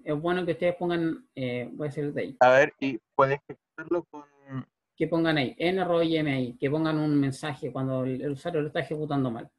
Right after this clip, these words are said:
Speaker 1: Siempre es bueno eso. ¿Cómo quiere ejecutar? A ver, ¿qué cosa?
Speaker 2: Cincuenta, siete y diez.
Speaker 1: Ahí no le va a funcionar. Porque, ¿qué dice la slide?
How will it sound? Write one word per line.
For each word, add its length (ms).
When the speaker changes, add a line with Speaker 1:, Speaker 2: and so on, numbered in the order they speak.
Speaker 1:
Siempre 280
es 60
bueno 220
eso. 120
¿Cómo 220
quiere 160
ejecutar? 400
A 80
ver, 140
¿qué 80
cosa? 320
Speaker 2:
Cincuenta, 760
siete 500
y 80
diez. 540
Speaker 1:
Ahí 180
no 140
le 80
va 80
a 40
funcionar. 440
Porque, 400
¿qué 120
dice 240
la 180
slide? 380